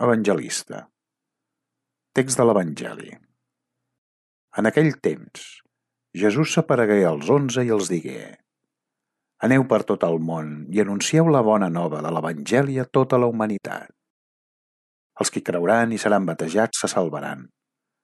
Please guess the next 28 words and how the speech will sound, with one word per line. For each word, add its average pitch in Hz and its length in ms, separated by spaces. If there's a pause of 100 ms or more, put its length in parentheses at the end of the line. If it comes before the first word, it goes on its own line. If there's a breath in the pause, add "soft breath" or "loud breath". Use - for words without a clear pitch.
(280)
però 107 160
els - 80
qui 90 160
no 131 80
hi 165 80
creuran 78 600 (680)
es - 240
condemnaran. 117 800 (1300)
Els 117 160
senyals 117 400
que 113 80
acompanyaran 101 680 (100)
els - 160
qui 104 80
hauran 95 320
cregut - 460
seran 127 260
aquests. - 480 (1120)
En 104 160
nom 82 160
meu 120 300 (500)
trauran 95 400
dimonis, 85 540 (920)
parlaran 117 480
llenguatges 147 720
que - 160
no 85 80
coneixen, 82 600